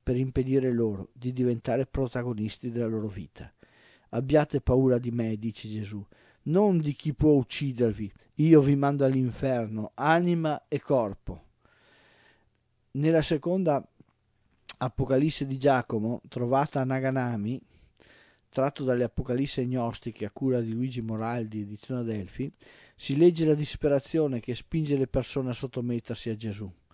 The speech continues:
"Salvami dalla carne peccaminosa, poiché mi sono diretto verso di te con tutta la mia forza. Salvami da un nemico umiliante,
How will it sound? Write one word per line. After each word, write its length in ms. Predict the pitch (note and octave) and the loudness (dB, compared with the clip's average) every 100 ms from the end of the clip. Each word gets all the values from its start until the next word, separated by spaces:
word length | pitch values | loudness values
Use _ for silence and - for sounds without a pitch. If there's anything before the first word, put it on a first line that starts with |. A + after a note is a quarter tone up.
| - - - | -20 -20 -20
"Salvami 680 | - - D3+ D3 C#3+ C#3 C#3 | -16 0 4 4 4 2 0
dalla 220 | C3+ B2 | 0 -2
carne 360 | - C3+ C3+ C3+ | -2 -2 -2 -2
peccaminosa, 920 | - C3 C3+ B2+ B2+ B2 A#2+ A2+ G#2+ | -2 -2 -2 -2 0 0 -2 -4 -8
poiché 360 | - C#3 - C#3 | 0 0 2 0
mi 100 | C#3 | 0
sono 300 | - D3+ D3 | 0 -2 0
diretto 480 | C3 C3+ C#3+ _ C3+ | 2 4 2 _ 2
verso 360 | C3 C3 - | 2 0 0
di 120 | C3 | 0
te 260 | A#2 C3+ C3 | 2 2 2
con 300 | - C3+ B2+ | 0 -4 -2
tutta 300 | - C#3+ C#3+ | -6 -2 2
la 80 | C3 | 2
mia 120 | C3 | 0
forza. 560 | - B2+ A#2+ G#2+ - A2 - - - | 0 0 0 -2 -12 -14 -14 -20 -14
Salvami 720 | - D3+ C#3+ C#3+ C3+ C3 C3+ | -2 4 4 4 2 2 2
da 120 | C3+ | 2
un 100 | C3+ | 2
nemico 400 | C3+ C3 B2+ - | 2 0 -2 -2
umiliante, 760 | C3 B2+ B2 B2 A#2 A2+ - | 0 0 0 0 -2 -4 -8